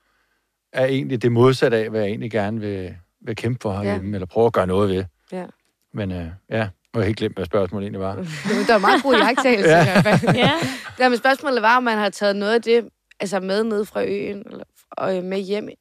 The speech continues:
Speaker 1: Nå ja, det var det med forbindelse med,
Speaker 2: Lige
Speaker 1: hvordan, øh,
Speaker 2: præcis.
Speaker 1: stemningen havde været imellem
Speaker 2: Ja,
Speaker 1: os. Ja.
Speaker 2: præcis.
Speaker 1: Altså, jeg synes jo, den har været, øh, været god. Jeg har jo hygget mig meget med, med nogle af dem, og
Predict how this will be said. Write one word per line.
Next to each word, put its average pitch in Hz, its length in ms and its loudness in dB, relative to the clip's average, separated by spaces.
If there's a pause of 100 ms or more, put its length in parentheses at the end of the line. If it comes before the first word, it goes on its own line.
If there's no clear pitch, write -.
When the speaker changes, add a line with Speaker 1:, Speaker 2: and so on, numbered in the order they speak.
(540)
Speaker 1:
Nå 135 140 6
ja, 147 60 8
det 135 100 4
var 139 60 6
det 135 120 6
med 135 120 6
forbindelse 135 460 2
med, 131 80 4
Speaker 2:
Lige 123 100 4
Speaker 1:
hvordan, 127 200 6
øh, - 60 4
Speaker 2:
præcis. 123 240 6
Speaker 1:
stemningen 160 380 4
havde 143 140 4
været 135 140 6
imellem 131 240 4
Speaker 2:
Ja, 131 120 4
Speaker 1:
os. 117 120 -2
Ja. 123 200 4
Speaker 2:
præcis. 110 180 -2 (880)
Speaker 1:
Altså, 104 200 -4
jeg 113 100 2
synes 120 200 -4
jo, 139 60 -2
den 123 160 4
har 117 140 2
været, 101 460 2
øh, 90 540 -8
været 101 200 -6
god. 147 260 4 (380)
Jeg 113 160 0
har 120 220 2
jo 104 140 0
hygget 113 300 -2
mig 107 140 0
meget 113 360 0
med, 101 680 -4
med 95 120 -8
nogle 113 280 -4
af 110 120 2
dem, 117 140 -6
og 90 320 -2